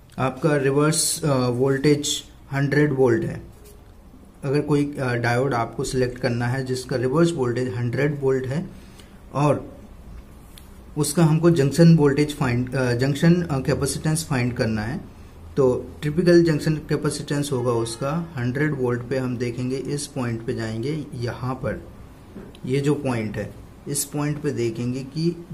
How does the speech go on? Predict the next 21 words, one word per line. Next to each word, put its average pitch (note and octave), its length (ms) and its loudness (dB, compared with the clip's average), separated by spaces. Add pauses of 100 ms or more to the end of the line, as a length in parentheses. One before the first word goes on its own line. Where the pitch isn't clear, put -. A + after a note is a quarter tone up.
जंक्शन C3+ 520 -2
कैपेसिटेंस C3+ 1120 -6 (100)
क्या B2 120 -2
होगा। G#2+ 460 -4 (680)
तो C3 200 -4 (180)
ये C3+ 120 0
देखिए B2+ 380 -4 (400)
वन, C#3 280 0 (960)
टू, D#3+ 280 0 (340)
थ्री, D3 340 -2 (240)
फ़ोर, D3 400 -2 (140)
फ़ाइव, G2 220 -4 (840)
फ़ाइव F3 340 0
picofarad B2 640 -2 (580)
जंक्शन B2+ 300 -2
टेम्परेचर C3+ 540 -4
होगा B2 400 -4 (340)
for E3+ 200 0 (340)
हंड्रेड C#3+ 480 0
रिवर्स A#2+ 360 0
वोल्टेज A2 580 -4